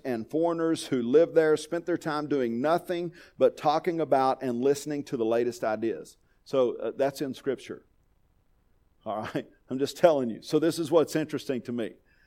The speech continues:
So here are some guys that are saying, "Wait a minute, who is this new philosopher that just joined our group that's bringing up these crazy ideas?"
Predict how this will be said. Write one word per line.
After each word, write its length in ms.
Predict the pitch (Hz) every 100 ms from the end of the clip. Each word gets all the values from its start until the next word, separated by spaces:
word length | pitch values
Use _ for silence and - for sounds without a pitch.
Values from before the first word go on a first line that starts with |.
| _ -
So 260 | 151 143
here 300 | 131 165 202
are 60 | 190
some 220 | - 151
guys 360 | 143 139 139 131
that 80 | 135
are 80 |
saying, 260 | - 143 135
"Wait 200 | 208 160
a 20 |
minute, 220 | 113 110 165
who 160 | 185
is 140 | 180 -
this 320 | 180 - -
new 240 | 156 214
philosopher 720 | 233 147 123 117 - - 131 131 - - _
that 180 | 127 117
just 300 | 175 196 -
joined 300 | 180 175 160
our 160 | 143
group 400 | 131 170 185 139
that's 180 | 139 131
bringing 460 | - 175 226 220 196
up 180 | 190 -
these 220 | 143 120
crazy 520 | - 208 240 226 202
ideas?" 760 | 190 185 175 185 120 - -